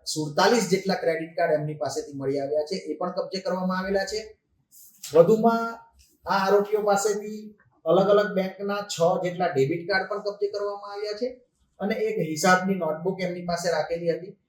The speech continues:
એ પણ કબજે કરવામાં આવી છે. હાલમાં આ ગુનાની તપાસ મહેરબાન રેન્જ આઈ જી પી પ્રેમવીર સિંહ સાહેબના માર્ગદર્શન હેઠળ સાયબર ક્રાઇમની ટીમ કરી રહી છે અને હજુ પણ વધુ આમાં માહિતીઓ બહાર આવવાની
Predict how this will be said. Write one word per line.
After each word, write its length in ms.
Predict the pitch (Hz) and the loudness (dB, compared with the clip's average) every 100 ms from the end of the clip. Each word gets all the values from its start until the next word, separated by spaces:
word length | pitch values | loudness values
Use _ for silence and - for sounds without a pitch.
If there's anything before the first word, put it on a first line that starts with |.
| _ 226 | _ 2
એ 60 | |
પણ 200 | 233 202 | 4 2
કબજે 280 | 175 147 151 | 0 0 0
કરવામાં 420 | 147 135 131 123 | 0 0 -2 -4
આવી 180 | 120 123 | -8 -6
છે. 300 | 202 - - _ _ _ - | -6 -6 -10 _ _ _ 0
હાલમાં 600 | 147 170 185 190 190 - - 170 | 2 2 0 -2 -4 -8 -6 -2
આ 100 | 160 | -2
ગુનાની 400 | 165 180 185 180 | -2 -2 -4 -4
તપાસ 460 | - 180 185 185 185 185 180 180 - 147 | -2 0 -2 -2 -6 -6 -6 -6 -10 -6
મહેરબાન 480 | 147 160 160 165 - _ - | -4 -2 -4 -8 -16 _ -4
રેન્જ 240 | 147 165 - | -2 0 0
આઈ 120 | - | -2
જી 160 | 160 | -4
પી 100 | 165 | -10
પ્રેમવીર 440 | 160 143 139 147 143 | -8 -6 -6 -6 -8
સિંહ 240 | 147 147 | -8 -10
સાહેબના 420 | 147 143 139 - | -4 -4 -4 -12
માર્ગદર્શન 600 | 123 123 127 135 - 143 | -12 -12 -12 -12 -10 -8
હેઠળ 340 | 135 151 147 - - _ _ _ _ | -8 0 0 0 -8 _ _ _ _
સાયબર 340 | - 135 151 147 | -4 0 2 2
ક્રાઇમની 340 | 143 143 147 | -2 -2 -6
ટીમ 260 | 151 151 147 | -6 -10 -4
કરી 220 | 135 190 | 2 4
રહી 240 | 190 139 | 4 2
છે 320 | 147 202 - _ _ _ _ | 0 -4 -6 _ _ _ _
અને 160 | 190 220 214 - - | 2 4 2 -4 0
હજુ 220 | 165 208 | 2 4
પણ 220 | - 220 185 | 0 -2 6
વધુ 240 | 170 185 | 6 6
આમાં 440 | - 170 180 190 | -2 -6 -4 -4
માહિતીઓ 460 | 180 170 170 185 175 | -4 -2 -2 -4 -10
બહાર 260 | 147 151 147 | -4 0 2
આવવાની 320 | 135 - | 0 -4